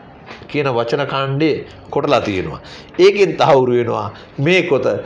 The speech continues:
දළදා මාලිගාවේ තිබිලා තමයි රජුරෝ ගෙනල්ලා මෙහාට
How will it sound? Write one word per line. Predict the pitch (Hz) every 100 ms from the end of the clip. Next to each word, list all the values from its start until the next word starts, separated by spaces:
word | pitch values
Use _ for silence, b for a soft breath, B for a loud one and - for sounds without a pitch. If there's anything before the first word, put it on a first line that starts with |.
| -
දළදා | 127 147 185 202 202
මාලිගාවේ | 185 170 165 151 143 143
තිබිලා | 139 135 131
තමයි | 135 160
රජුරෝ | 147 139 139 151
ගෙනල්ලා | 139 135 143
මෙහාට | 156 143 127 139